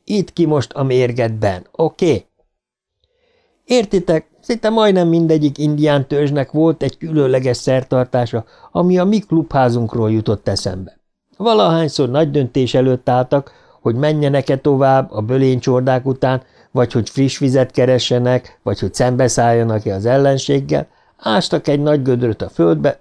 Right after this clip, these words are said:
lefették ágakkal, csak egy kis szellőzőnyílást hagytak a tetején.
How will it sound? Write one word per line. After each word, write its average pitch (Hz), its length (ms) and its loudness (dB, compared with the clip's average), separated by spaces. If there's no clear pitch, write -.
lefették 151 680 -2
ágakkal, 151 680 0
csak - 200 -4
egy - 160 -2
kis 208 260 -4
szellőzőnyílást 117 1120 0
hagytak 107 360 -4
a 98 60 -2
tetején. 90 540 -10